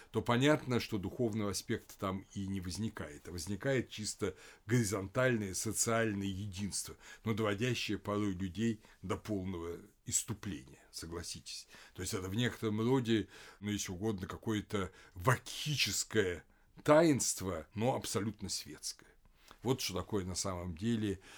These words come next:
эти массовые коллективные спортивные действия, которые существуют во всем мире, от которых отказаться не могут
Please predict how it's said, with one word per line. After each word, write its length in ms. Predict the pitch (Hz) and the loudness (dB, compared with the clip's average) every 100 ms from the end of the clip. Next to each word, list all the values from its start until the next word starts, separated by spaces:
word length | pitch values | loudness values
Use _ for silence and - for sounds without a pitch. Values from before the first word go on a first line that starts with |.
| - - | -18 -12
эти 460 | - 101 - 92 87 | -4 -4 -2 -4 0
массовые 600 | 104 101 - - 82 82 | 2 2 2 0 -4 -6
коллективные 640 | 95 87 - 104 82 80 | -8 -8 -4 -4 -4 -8
спортивные 720 | - 92 87 - 87 85 80 | -6 -6 -8 -8 -8 -6 -8
действия, 560 | 82 131 156 - 104 - - - - | -4 -2 0 -2 -4 -4 -10 -16 -8
которые 880 | 95 90 104 101 95 90 87 82 - _ _ - - _ _ - | -4 -2 2 2 2 0 -2 -6 -8 _ _ -20 -20 _ _ -14
существуют 580 | - 95 - 117 110 95 | -6 0 0 2 2 2
во 80 | 95 | -2
всем 260 | - 117 | 2 4
мире, 220 | 165 175 | 6 6
от 80 | 101 | 4
которых 300 | - 107 101 | 2 -2 -2
отказаться 600 | - - 92 123 117 - | -4 -4 2 2 2 -2
не 140 | 92 95 | -2 0
могут 340 | 117 113 | 2 0